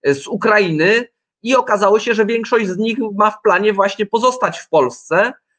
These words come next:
e, co więcej, pozostać nawet w miejscu, w którym studiują, które niekoniecznie jest Warszawą, nazwijmy to w ten sposób, co pokazuje, że, że, e, osiedlanie poprzez, e, studiowanie działa całkiem, e, sprawnie.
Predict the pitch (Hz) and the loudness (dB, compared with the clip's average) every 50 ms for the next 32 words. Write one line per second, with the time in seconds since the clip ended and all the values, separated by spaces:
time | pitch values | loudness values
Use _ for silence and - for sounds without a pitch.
0 | _ _ - 175 180 185 185 - - 247 226 233 233 233 254 226 - 220 196 233 | _ _ 0 2 2 2 2 0 -2 0 0 2 0 0 -2 -2 0 0 0 2
1 | 226 - 226 220 220 214 220 196 202 208 226 233 226 - - 233 208 - _ 226 | 0 0 -2 0 2 2 2 2 2 0 0 0 0 -2 -6 -8 -10 -8 _ -2
2 | 214 220 208 - 262 226 254 269 269 254 233 208 - 226 208 214 208 214 220 226 | -2 -2 -2 -4 -4 0 2 4 4 2 2 0 0 2 2 2 2 2 2 0
3 | 220 214 - 190 180 170 165 196 190 185 - 202 156 131 131 127 120 120 117 120 | 0 0 0 -2 -2 0 0 0 0 2 0 0 0 0 -2 -4 -2 -4 -4 -4
4 | 117 123 123 120 120 - 123 - _ 120 117 - _ - - - - 190 202 - | -6 -10 -14 -14 -14 -14 -14 -14 _ -14 -14 -12 _ -16 -14 -6 -6 -6 -6 -6
5 | _ _ _ - - - - _ - 277 269 277 262 - 247 214 202 240 240 240 | _ _ _ -20 -20 -20 -20 _ -4 -4 -2 -2 -2 -2 -2 -2 -2 -4 -2 -2
6 | 233 214 220 214 - _ _ _ _ - 175 185 208 202 208 202 202 196 170 147 | 0 0 0 -2 -4 _ _ _ _ -8 -2 2 2 4 4 4 4 2 0 0
7 | 190 - - 214 202 - 214 185 208 214 226 226 220 208 208 214 208 - - 202 | -2 -2 -2 -2 0 0 0 2 2 2 2 2 0 0 0 -2 -4 -2 -2 -2
8 | 175 170 175 - - 170 175 175 170 170 - - 226 180 196 185 165 175 175 196 | -2 -2 -4 -10 -6 -2 0 0 0 -2 -4 -6 -2 0 0 0 2 0 0 0
9 | 208 202 196 196 170 147 170 170 175 180 180 180 180 170 156 160 160 - 165 156 | 2 2 2 2 2 2 2 2 4 4 2 2 2 2 2 2 2 0 0 0
10 | 147 160 165 160 - _ _ - 147 147 151 156 151 110 101 - - - - 180 | 2 0 -2 -6 -10 _ _ -6 -4 -2 0 0 0 -2 -4 -6 -8 -6 -2 -2
11 | 131 120 - - - | -2 -2 -4 -8 -18